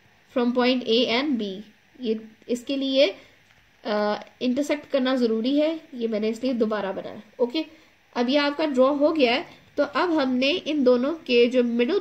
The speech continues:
points थे, जैसे आपको पहले बताया था, इन दोनों के ये middle point, ये point X है जहाँ पर ये मिल रहा है और ये point इसका ये वाला। अब इन दोनों points को मैं क्या करूँगी,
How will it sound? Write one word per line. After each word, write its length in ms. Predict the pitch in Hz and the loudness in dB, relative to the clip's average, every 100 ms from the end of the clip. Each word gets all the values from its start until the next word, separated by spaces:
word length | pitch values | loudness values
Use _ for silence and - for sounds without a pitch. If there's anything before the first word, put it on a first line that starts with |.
| - | -2
points 360 | 240 233 233 - | -2 -2 -4 0
थे, 140 | 254 | 0
जैसे 300 | 233 214 220 226 | 2 -2 -2 -4
आपको 240 | 220 233 | -6 -6
पहले 280 | 233 220 254 | -4 -2 0
बताया 320 | 240 226 208 | 0 -2 -2
था, 140 | 247 | -2
इन 140 | 269 254 | 0 0
दोनों 200 | 247 240 | 0 0
के 120 | 247 | -2
ये 140 | 247 240 | 0 2
middle 300 | 233 254 285 | 2 0 0
point, 380 | 247 240 247 254 | -2 0 -2 -4
ये 280 | 233 240 262 | -4 -2 -2
point 360 | 269 269 269 - | -2 -2 -4 -4
X 300 | 247 - - | -4 -4 -6
है 120 | 427 - _ _ _ _ _ _ 277 | -6 -8 _ _ _ _ _ _ -6
जहाँ 220 | 240 233 | -2 0
पर 120 | 247 | 0
ये 140 | 269 277 | 0 0
मिल 280 | 233 220 208 | 0 0 0
रहा 120 | 160 | -4
है 160 | 220 - - | -8 -14 -10
और 140 | 220 | -6
ये 160 | 214 254 | -2 -2
point 260 | 285 262 254 | 0 0 0
इसका 220 | 247 277 | -2 0
ये 300 | 254 208 208 | 0 0 -2
वाला। 1000 | 185 123 - _ _ _ - - - 494 | -4 -8 -16 _ _ _ -20 -20 -6 -4
अब 100 | 294 | -2
इन 180 | 311 262 | -2 2
दोनों 280 | 247 262 453 - | 2 2 0 0
points 420 | 285 262 254 - | 0 0 -2 -4
को 180 | - 247 262 294 - | 2 4 4 0 -8
मैं 260 | 269 226 220 | -6 -6 -2
क्या 180 | 233 233 | -2 0
करूँगी, 540 | 240 226 226 247 | -2 -2 -2 -4